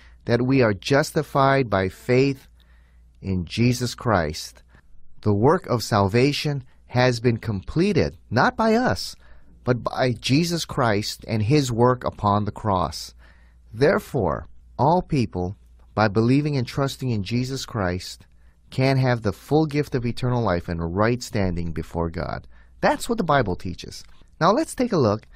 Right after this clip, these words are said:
at the gospel according to Mormonism. What does the Mormon church teach regarding salvation?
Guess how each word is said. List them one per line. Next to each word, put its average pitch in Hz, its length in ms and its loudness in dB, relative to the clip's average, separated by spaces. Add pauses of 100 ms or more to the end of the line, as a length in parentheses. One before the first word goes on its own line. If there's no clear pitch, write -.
(260)
at 147 120 0
the 151 80 0
gospel 139 640 -2
according 113 460 -2
to 143 120 -2
Mormonism. 135 720 0
What 170 240 0
does 185 160 -4
the 202 80 0
Mormon 110 600 0 (340)
church - 400 -2
teach 101 420 -4
regarding 127 560 0
salvation? 165 760 -2